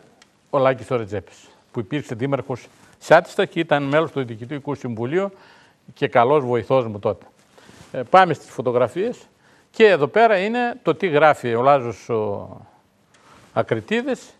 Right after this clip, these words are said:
"Ευίωνες οι προοπτικές", όταν τελείωσε, όταν έκλεισε η έκθεση, το βλέπετε επάνω, και λέει τα καλύτερα λόγια για αυτή την έκθεση. Ε,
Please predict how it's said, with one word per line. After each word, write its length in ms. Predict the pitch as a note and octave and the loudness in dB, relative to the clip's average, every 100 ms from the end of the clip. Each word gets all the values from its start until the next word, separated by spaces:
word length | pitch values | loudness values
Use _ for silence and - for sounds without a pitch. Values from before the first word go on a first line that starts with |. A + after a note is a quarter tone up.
| _ _ - | _ _ -4
"Ευίωνες 500 | C3 A#2+ F#3 D#3+ C3 | -2 0 -2 -2 -6
οι 40 | |
προοπτικές", 460 | B2+ B2+ C3+ A3+ G3 | -6 -6 -2 -2 0
όταν 200 | F3 D3 | -2 0
τελείωσε, 500 | C#3 G3 E3+ C3 G2+ | 0 0 0 -2 -4
όταν 260 | - B2+ D#3+ | -4 2 2
έκλεισε 340 | F3+ A2+ - | 2 -4 -2
η 20 | |
έκθεση, 280 | B2+ E3+ G#3 | -2 0 -6
το 120 | - | -4
βλέπετε 320 | B2+ C#3+ D3 A#2+ | -4 -4 -2 -6
επάνω, 440 | - E3 G#3+ A#3 - - - _ | 0 0 0 -6 -12 -20 -20 _
και 100 | C#3 | 2
λέει 140 | F#3 | 4
τα 120 | D3+ | 2
καλύτερα 460 | B2+ B2 E3+ C3+ A2+ | 0 -2 0 -2 0
λόγια 400 | A#2+ F3 F3+ F#3 _ | 0 0 -6 -10 _
για 100 | B2+ | -6
αυτή 180 | A#2+ B2+ | -6 -8
την 160 | A#2+ | -6
έκθεση. 380 | A2+ G2 - - _ _ _ _ _ _ _ _ _ _ - | -6 -6 -16 -20 _ _ _ _ _ _ _ _ _ _ -6
Ε, 320 | B2 B2+ C3 | -2 -2 -2